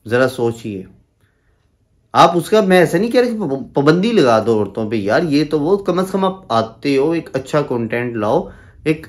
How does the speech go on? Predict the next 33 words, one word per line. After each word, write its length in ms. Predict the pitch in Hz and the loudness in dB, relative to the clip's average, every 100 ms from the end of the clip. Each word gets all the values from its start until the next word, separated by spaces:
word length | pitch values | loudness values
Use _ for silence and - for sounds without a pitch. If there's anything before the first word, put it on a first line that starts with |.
| - | -2
अच्छी 280 | 160 - 226 | -2 0 4
बातें 400 | 165 139 160 156 | 6 4 4 2
लाओ। 280 | 123 127 175 | 2 0 0
कुछ 420 | 202 190 - - | -2 -4 -10 -4
अगर 240 | 147 160 170 | 0 2 4
आप 240 | 165 165 | 4 2
लोगों 340 | 170 170 165 165 | 2 2 2 0
के 100 | 170 | 0
कोई 140 | 175 | 0
फॉलोअर्स 680 | 180 120 120 123 147 147 - | 0 2 2 4 0 -2 -4
हैं 300 | 131 147 127 | -2 -2 -2
भी, 240 | 123 185 - - - | -4 -4 -10 -10 4
आप 280 | 135 147 - | 4 4 -2
अगर 260 | 135 147 - - | -2 0 -2 -2
वो 200 | 139 135 | 0 0
सहर 300 | 135 131 160 | 2 2 4
याद 260 | 147 127 - | 4 2 0
के 60 | |
भी 80 | 139 | -6
फॉलोअर्स 520 | 135 104 101 113 120 | -4 -4 -2 -2 -2
हैं, 120 | 143 180 | -4 -4
तो 100 | 208 | -6
जनाब 420 | 160 127 160 220 | -4 -4 -4 -6
कोई 140 | 214 | -4
ऐसी 340 | 180 139 - 175 | 0 0 0 -8
चीज़ें 380 | 156 143 170 165 | -6 -4 -4 -2
करो 240 | 135 175 | -2 -2
जिसके 280 | 165 156 165 | -4 -6 -4
साथ 140 | 170 | -2
लोगों 280 | 151 131 156 | 0 -2 -2
को 80 | 185 | -4
मैसेज 420 | 147 123 143 156 | -4 -4 -6 -4
जाए। 320 | 135 117 - | -2 -4 -8